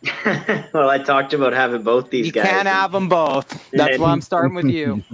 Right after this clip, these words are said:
Speaker 1: <laughs> And it's, it's been tough, but, you know, uh, I, I'm still, I'm still sticking with my boy D J Moore. Um,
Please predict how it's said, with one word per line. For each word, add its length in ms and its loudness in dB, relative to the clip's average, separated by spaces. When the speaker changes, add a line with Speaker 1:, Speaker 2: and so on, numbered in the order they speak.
Speaker 1:
<laughs> 140 -20
And 220 2
it's, 500 -2
it's 160 6
been 240 2
tough, 300 -2
but, 140 2
you 260 0
know, 60 4
uh, 320 2
I, 140 -2
I'm 180 0
still, 380 2
I'm 120 -2
still 160 2
sticking 320 0
with 80 2
my 120 2
boy 240 4
D 160 -2
J 140 -4
Moore. 460 -2
Um, 480 -4